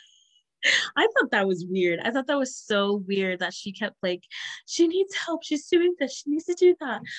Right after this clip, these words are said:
I was like, "Whoa, is this your wife or your friend?" Like, like, the way that she was, like,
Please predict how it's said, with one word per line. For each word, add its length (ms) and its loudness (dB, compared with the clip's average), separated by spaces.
I 60 0
was 220 0
like, 300 2
"Whoa, 720 2
is 200 -4
this 220 -8
your 160 -2
wife 400 -2
or 220 -2
your 260 -2
friend?" 720 -4
Like, 400 -2
like, 180 -4
the 120 0
way 320 0
that 160 -6
she 140 -8
was, 180 -6
like, 200 -4